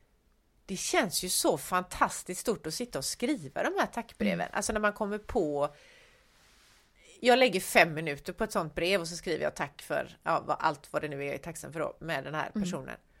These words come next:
Speaker 1: Och det är så jädra häftig känsla att skriva, att det finns så mycket att vara tacksam
Speaker 2: Ja.
Speaker 1: för, för en annan människa. Så det i sig är, eh,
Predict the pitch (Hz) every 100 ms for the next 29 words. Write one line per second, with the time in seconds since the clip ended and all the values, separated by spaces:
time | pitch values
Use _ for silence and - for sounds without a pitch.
0 | - - - - 330 214 294 - 196 170
1 | 156 - - 359 196 143 151 165 202 -
2 | 151 180 165 151 143 - 165 202 190 -
3 | 220 240 214 - - 180 160 170 147 156
4 | 190 - - 190 285 320 - - - -
5 | 214 190 170 180 160 156 170 156 - 226
6 | - _ _ _ _ - - 202 240 226
7 | 233 233 208 - 302 311 160 - - 160
8 | 131 135 156 - - - - _ _ -
9 | 170 156 147 147